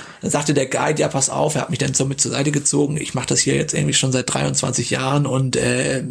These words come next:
wenn die Grenzer sagen, du kommst hier nicht rein, dann kommst du hier nicht rein. So. Ja, was kann man denn machen? Ja, ich hab noch einen zweiten Reisepass da mit.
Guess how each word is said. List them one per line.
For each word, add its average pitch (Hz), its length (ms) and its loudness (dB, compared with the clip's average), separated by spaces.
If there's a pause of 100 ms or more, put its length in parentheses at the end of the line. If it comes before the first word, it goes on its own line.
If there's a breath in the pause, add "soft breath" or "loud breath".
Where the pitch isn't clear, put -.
(120)
wenn 135 280 0
die 135 160 4
Grenzer 131 400 0
sagen, 135 340 0
du 135 80 0
kommst - 280 0
hier 120 100 0
nicht - 180 0
rein, 123 220 0
dann 135 80 0
kommst - 240 0
du - 20 -2
hier 151 80 -2
nicht - 220 -4
rein. - 140 -2 (120)
So. - 260 0 (640 loud breath)
Ja, - 260 0 (200)
was - 220 2
kann 156 100 0
man 160 120 0
denn 147 100 2
machen? 143 240 0
Ja, 156 80 2
ich 151 120 0
hab - 120 -2
noch 165 100 2
einen 170 100 2
zweiten 170 320 0
Reisepass 135 460 0
da - 120 -4
mit. 131 260 -6